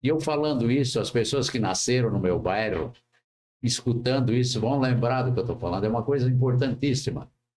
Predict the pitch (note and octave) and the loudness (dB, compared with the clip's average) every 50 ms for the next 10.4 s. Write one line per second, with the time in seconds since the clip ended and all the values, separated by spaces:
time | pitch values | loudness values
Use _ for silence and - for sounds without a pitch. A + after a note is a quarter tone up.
0 | _ _ - A2 G2+ A#2 C3+ C3+ A#2 B2 C3 B2 A#2+ A#2+ A#2+ C3+ D3 E3 - F#3 | _ _ -2 0 2 2 2 2 2 0 2 2 2 2 0 0 -2 -2 -2 -2
1 | D#3+ - - C#3 B2 D3 D3 C#3 B2 A#2+ A2 G#2 G#2 G#2 G2+ G2 - G2+ F2+ - | -4 -4 -6 -4 -2 0 2 2 2 2 2 2 2 0 0 0 -2 -4 -2 0
2 | G2 F2+ F2+ E2 E2 E2+ F#2 F2+ F2 F2 G#2+ A2+ A2+ A2+ - - A2+ G#2 G2 G2 | 0 0 0 0 2 2 2 2 0 0 0 0 -2 -2 -4 -4 -2 0 0 0
3 | G2 F#2 G2+ G#2+ G#2 F#2 E2 D2+ D2 E2+ F#2 G2 A2 A#2+ B2 B2+ B2 B2 F2+ E2 | 2 2 2 2 2 0 -2 -2 -2 0 0 2 2 2 2 2 0 0 -2 -2
4 | D#2 D#2 - - F#2 F2 - F2 F2 D#2+ E2+ E2 - - G2+ G#2+ B2 B2 B2 - | -2 -2 -2 -2 -2 -2 0 0 0 0 0 0 0 0 0 2 2 0 -2 -4
5 | - _ _ _ _ - B2+ B2+ D3 D3+ D3 C#3 D3 D3+ E3 F3 - D3 B2 - | -10 _ _ _ _ -2 0 0 0 0 0 0 0 0 0 0 0 0 0 0
6 | F#2 E2 D2 - - - - - _ _ _ - F#2+ G2 G#2 A2 A#2+ B2 A#2+ A#2 | 0 0 0 -2 -4 -8 -10 -10 _ _ _ -4 -2 0 0 2 2 2 2 2
7 | A2+ G#2+ G2 G2 G2 - - - G2 F#2+ G#2 G#2 - - _ _ _ _ _ _ | 2 2 0 0 -2 -2 -2 -2 -2 -2 -4 -4 -8 -10 _ _ _ _ _ _
8 | _ _ _ _ C3 C3 C#3 C3 A#2+ - A2 G#2+ G2+ F#2+ F#2 - - G#2 G2+ G#2+ | _ _ _ _ 0 0 2 2 2 2 2 2 2 0 0 0 0 0 0 2
9 | G#2+ G#2 - - - _ _ _ _ _ _ - A#2 C3 B2+ B2 B2 C3+ C#3 C#3 | 0 0 -2 -4 -10 _ _ _ _ _ _ -2 0 0 2 2 2 2 2 2
10 | C3 A#2+ B2+ - - - - | 0 0 -2 -2 -6 -12 -16